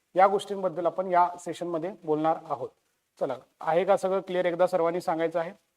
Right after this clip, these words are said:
लगेच आपण या सेशनला मग सुरुवात करूयात. विद्यार्थी मित्रांनो, आपल्याला जसं माहिती आहे की सिव्हिलमध्ये, सिव्हिलशी रिलेटेड, यामध्ये सिव्हिलच्या, इलेक्ट्रिकल, मेकॅनिकलच्या जागा आहेत, त्याबद्दल सिव्हिलबद्दल प्रामुख्याने आज आपण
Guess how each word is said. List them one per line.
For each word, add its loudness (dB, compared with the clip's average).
लगेच -2
आपण -2
या 2
सेशनला -4
मग -4
सुरुवात -4
करूयात. 0
विद्यार्थी 2
मित्रांनो, 4
आपल्याला 4
जसं -2
माहिती 2
आहे -4
की -10
सिव्हिलमध्ये, 2
सिव्हिलशी -4
रिलेटेड, -4
यामध्ये -2
सिव्हिलच्या, 0
इलेक्ट्रिकल, -2
मेकॅनिकलच्या -2
जागा 10
आहेत, 6
त्याबद्दल 0
सिव्हिलबद्दल 0
प्रामुख्याने 0
आज 0
आपण -6